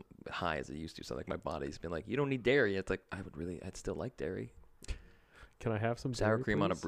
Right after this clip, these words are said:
Speaker 1: burrito. That's pretty much all the dairy I get these
Speaker 2: Oh, see, I
Speaker 1: days.
Speaker 2: don't even do that.
Speaker 1: Yeah.
Speaker 2: I usually, a cheese on salads.
Speaker 1: Oh, and, uh,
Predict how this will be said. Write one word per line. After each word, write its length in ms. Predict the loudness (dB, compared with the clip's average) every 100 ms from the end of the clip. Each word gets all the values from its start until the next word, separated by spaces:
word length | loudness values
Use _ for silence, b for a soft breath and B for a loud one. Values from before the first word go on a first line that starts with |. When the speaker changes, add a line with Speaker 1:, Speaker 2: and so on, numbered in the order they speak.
| 2
Speaker 1:
burrito. 100 | 2
That's 160 | 0 -2
pretty 160 | -2 -4
much 180 | -6 -6
all 160 | -4
the 80 | -2
dairy 260 | 0 -2 -2
I 40 | -4
get 160 | -6
these 180 | -6 -4
Speaker 2:
Oh, 60 | -2
see, 80 |
I 20 | 0
Speaker 1:
days. 100 | 0
Speaker 2:
don't 100 | -2
even 120 | -2
do 120 | -2
that. 300 | -4 -6 -8 -12 -6
Speaker 1:
Yeah. 220 | -4 -4 -4 0
Speaker 2:
I 40 |
usually, 260 | 2 4 4
a 80 | 2
cheese 460 | -2 -4 -4 -2
on 140 | -2 -2
salads. 640 | -2 0 2 0 -4 -12 -20 -20 _ _ 0
Speaker 1:
Oh, 160 | 2 2
and, 160 | 2
uh, 140 | 2